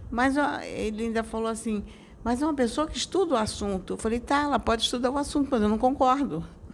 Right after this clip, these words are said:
Eu tenho a minha visão a respeito. E, e eu não acho que isso está certo." E ele, "Você quer saber mais que ela?" Eu falei, "Não, eu não quero saber mais com ela, eu quero saber de mim.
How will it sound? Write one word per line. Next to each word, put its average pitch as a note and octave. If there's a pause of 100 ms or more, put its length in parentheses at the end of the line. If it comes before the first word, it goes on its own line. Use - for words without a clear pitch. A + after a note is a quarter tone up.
(380)
Eu G3
tenho D4+
a F4
minha C#4+
visão A3+
a G#3+
respeito. G#3 (500)
E, A3+
e G#3+
eu A3
não C4+
acho C4
que -
isso C4
está C#4
certo." - (1600)
E G#3+
ele, A3
"Você A#3+
quer C#4+
saber B3+
mais C4
que C4
ela?" C4
Eu G#3+
falei, B3+
"Não, C4
eu -
não C#4
quero C#4
saber A#3+
mais A3+
com A3+
ela, G3+
eu G#3+
quero G#3+
saber A#3+
de B3
mim. C4